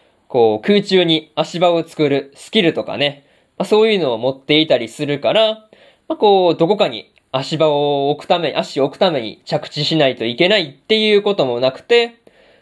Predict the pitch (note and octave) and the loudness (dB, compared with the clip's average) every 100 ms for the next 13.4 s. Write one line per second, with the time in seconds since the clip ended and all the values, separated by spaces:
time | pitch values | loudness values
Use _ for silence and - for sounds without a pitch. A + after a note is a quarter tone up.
0 | - E4+ - C#4 A#3 A#2+ - _ - G3 | -6 -2 0 2 2 0 -6 _ -2 2
1 | E3+ B2+ A2 - - E3 F3+ G3+ G3+ C3 | 4 2 -2 -4 0 2 2 2 2 2
2 | G2+ - _ D#3+ C#3 C3+ C3 D#3 A3 F3 | -2 -12 _ -2 -2 -2 -2 0 2 0
3 | A2 - A#2+ A#2+ - D3 A#2+ G#2+ - A#2 | -2 -4 -6 -4 -2 0 -2 -8 -14 -2
4 | G3+ G3 - _ _ _ _ _ _ _ | 2 2 0 _ _ _ _ _ _ _
5 | - A#3+ A#3+ A#3 G#3+ - _ _ - G3 | -4 0 0 0 -2 -4 _ _ -4 2
6 | G3 G3 F3 F#3 C3+ - _ - D#3+ D3 | 2 0 -6 -4 -6 -8 _ -2 -2 0
7 | D3 C#3+ C#3 C#3+ C#3 D#3 F#3+ G#3+ C3 C#3+ | 0 0 0 0 0 2 2 2 0 -4
8 | - _ _ _ - D3+ D3+ D#3+ E3 G3+ | -6 _ _ _ 0 0 0 -2 2 4
9 | A3 A3 - F3+ G3 F#3+ C#3+ - C#3 C#3 | 4 2 0 2 2 2 -2 -4 -4 0
10 | A#2+ G#2+ G2 _ _ _ - G3+ G3 F#3+ | 0 -2 -10 _ _ _ -8 0 2 4
11 | F3+ F3 E3 E3+ D#3+ D3+ D3+ C3+ E3 A3+ | 2 0 0 0 0 2 2 4 2 2
12 | D#3+ G#2+ - - A#2 A2 A2 A2 - F#2+ | 0 -4 -8 -6 -4 -2 -4 -6 -8 -6
13 | - C#3 D#3 E3 | -2 -2 -2 -6